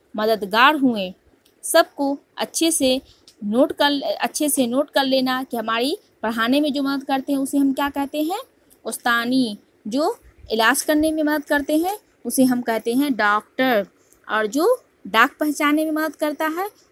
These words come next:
उसे हम कहते हैं डाकिया, जो कपड़े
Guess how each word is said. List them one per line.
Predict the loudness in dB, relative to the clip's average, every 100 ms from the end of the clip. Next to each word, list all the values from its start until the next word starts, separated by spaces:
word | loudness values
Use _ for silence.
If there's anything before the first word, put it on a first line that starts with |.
| -8
उसे | 0 2
हम | 2
कहते | 0 -4 -2 -2
हैं | 0 -2 -6 _ _ _
डाकिया, | 2 2 2 0 4 4 2 -4 -18 -20 _ _ _ _ _ _ -18 -18 -20 -20 _ -2
जो | 6 6 6 -2 _ -8
कपड़े | -2 0 0